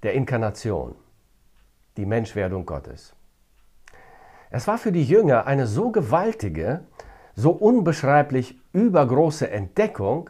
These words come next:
dass sie durch nichts und durch niemanden mehr aufgehalten werden konnten.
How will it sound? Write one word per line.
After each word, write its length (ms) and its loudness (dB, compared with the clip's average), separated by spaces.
dass 300 0
sie 300 0
durch 300 -2
nichts 400 -4
und 200 -4
durch 180 -4
niemanden 540 0
mehr 340 0
aufgehalten 800 -4
werden 260 -2
konnten. 480 -4